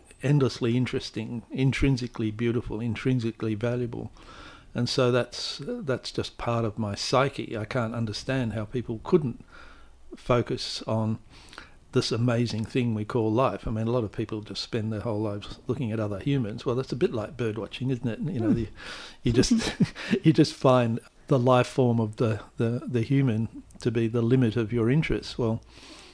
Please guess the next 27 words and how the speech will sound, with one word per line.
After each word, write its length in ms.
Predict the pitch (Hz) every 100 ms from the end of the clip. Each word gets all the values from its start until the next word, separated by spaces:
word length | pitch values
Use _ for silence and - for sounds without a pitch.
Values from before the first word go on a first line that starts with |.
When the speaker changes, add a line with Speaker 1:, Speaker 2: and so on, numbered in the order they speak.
| - _ -
Speaker 1:
I'm 340 | - 110 117
like 320 | 110 101 104
others. 340 | 113 117 180 - -
I, 140 | 110 110 -
I 100 | 110
like 340 | 110 120 120 - 202 -
my 380 | 240 233 113 110
fellow 320 | - 123 113
human 320 | 110 117 110 107
beings. 360 | 120 127 120
I 60 | 117
like 280 | 117 110 120
interacting 520 | 110 117 110 - 120
with 80 | 117
them. 160 | 175
I 60 | 113
like 180 | 104 120
looking 400 | 120 165 185 117
at 160 | -
them. 200 | - 110 - - - - - - -
But 280 | 139 127 - 480
the, 440 | 214 139 131 131 - - 370 392 427 294
the, 440 | 208 127 135 220 302 240 170 - 175
for 160 | -
me, 240 | 127 135 131
it's, 440 | 120 - - -
uh, 220 | 117 113